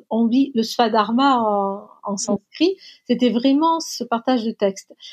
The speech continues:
Speaker 1: Et j'ai évidemment, euh, essuyé des plâtres <laughs> parce que, euh, il est de bon ton, de toute façon, euh, d'être totalement, euh, comment dire,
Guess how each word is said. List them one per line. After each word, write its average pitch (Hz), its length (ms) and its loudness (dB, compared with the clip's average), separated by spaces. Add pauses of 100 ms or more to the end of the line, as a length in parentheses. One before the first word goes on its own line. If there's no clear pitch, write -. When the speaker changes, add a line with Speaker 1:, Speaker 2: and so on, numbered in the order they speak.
(220)
Speaker 1:
Et 233 100 4
j'ai 247 460 2
évidemment, 285 800 0 (300)
euh, 202 260 0
essuyé 277 420 0
des 226 140 0
plâtres 339 520 -2 (100)
<laughs> 339 640 -4
parce 226 220 0
que, - 120 -4
euh, 220 880 4 (120)
il 240 160 2
est 277 80 4
de 247 120 2
bon 226 280 2
ton, 339 360 0
de 240 120 2
toute 247 220 -8
façon, 277 520 -2 (360)
euh, 202 120 4
d'être 247 380 0
totalement, 240 920 0
euh, 190 600 -2 (680)
comment 196 220 -8
dire, 185 160 -12